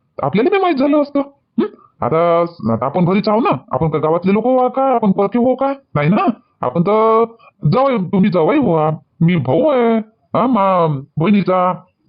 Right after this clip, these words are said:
हा, माय बापू आहे ते. आता काही परक झालं का मग? हं? मामाजी, हे पण घ्या, समजून घ्या, परक नाही झालो आपण. आपण तर आपल्या मनानं समजतो परक नाही आहो आपण,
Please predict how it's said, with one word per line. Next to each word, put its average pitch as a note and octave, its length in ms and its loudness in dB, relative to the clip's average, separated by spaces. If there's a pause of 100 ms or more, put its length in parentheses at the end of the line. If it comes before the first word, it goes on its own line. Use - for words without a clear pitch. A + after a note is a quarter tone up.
(120)
हा, D#3 140 0
माय E3 300 2 (720)
बापू B3+ 340 2
आहे A#3+ 80 2
ते. A#3 260 0 (580)
आता A2+ 240 -2
काही D#3+ 220 2
परक F#3 280 -2
झालं A3+ 200 0
का C4 100 0
मग? D#4 140 -2 (240)
हं? - 60 2 (1200)
मामाजी, G3+ 520 0
हे F#3+ 120 2
पण G3 240 0
घ्या, F#3+ 120 0
समजून F#3 400 2
घ्या, F#3 240 0 (180)
परक F#3 200 0
नाही G#3+ 180 0
झालो G3+ 220 0
आपण. G#3+ 280 0 (380)
आपण D#3+ 300 -2
तर A3+ 100 0
आपल्या G3 320 0
मनानं G3 360 0
समजतो G3+ 600 -2
परक F3+ 240 -2
नाही G3 200 0
आहो G3 140 2
आपण, F#3 260 0